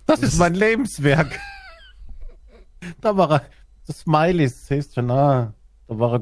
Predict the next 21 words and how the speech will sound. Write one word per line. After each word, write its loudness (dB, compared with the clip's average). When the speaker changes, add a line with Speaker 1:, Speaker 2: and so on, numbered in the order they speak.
Speaker 1:
er, 0
ah, 4
da 4
ist 0
ein 0
ganz -2
Speaker 2:
Ja, 0
Speaker 1:
happy 0
Smiley 0
Speaker 2:
genau. 4
Speaker 1:
bei 6
der 4
Wichse. 0
Speaker 2:
Da, 8
Speaker 1:
Muss 2
Speaker 2:
wo 4
Speaker 1:
eine 2
Speaker 2:
ein -4
Speaker 1:
gute -2
Speaker 2:
Smiley 4
Speaker 1:
Probe 6